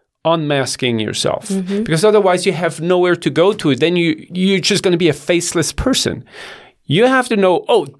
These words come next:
Speaker 1: this is who I am, but this is the mask that I acquired instead." I tell myself, "I don't want that anymore." Uh, you know, that's why trauma therapy so often doesn't work, because people need to have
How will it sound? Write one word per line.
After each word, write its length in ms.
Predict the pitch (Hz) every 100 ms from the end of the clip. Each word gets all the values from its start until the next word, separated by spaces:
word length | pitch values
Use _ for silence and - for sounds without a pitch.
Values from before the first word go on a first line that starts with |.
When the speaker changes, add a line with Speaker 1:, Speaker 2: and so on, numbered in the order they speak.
| -
Speaker 1:
this 300 | 311 294 - -
is 320 | 196 143 -
who 160 | 147 131
I 140 | 117
am, 500 | 117 110 104 104 104 - - _ _
but 200 | 185 180
this 180 | 277 277
is 300 | 262 - - -
the 80 | 180
mask 460 | 175 180 185 - -
that 140 | 180
I 180 | 160 156
acquired 520 | 147 - 180 165 151
instead." 640 | 143 139 - 214 165 117 - - - _ _
I 220 | - 143 185
tell 420 | 185 160 143 160
myself, 600 | 175 208 208 151 131 139 143
"I 80 | 151
don't 200 | 196 196
want 180 | 240 359
that 140 | -
anymore." 360 | 123 101 92 - - - -
Uh, 60 | - - -
you 100 | 196
know, 100 | 233
that's 220 | 226 262 185
why 180 | 185
trauma 640 | 170 - 190 185 170 131 - _
therapy 420 | 196 180 147 139
so 180 | 120 156
often 640 | - 143 143 - 131 120 120 139 -
doesn't 320 | 170 156 135
work, 400 | 135 240 - -
because 320 | - - 143
people 480 | - - 185 196 170 - -
need 220 | 131 170 208
to 80 |
have 500 | 170 156 147 139 -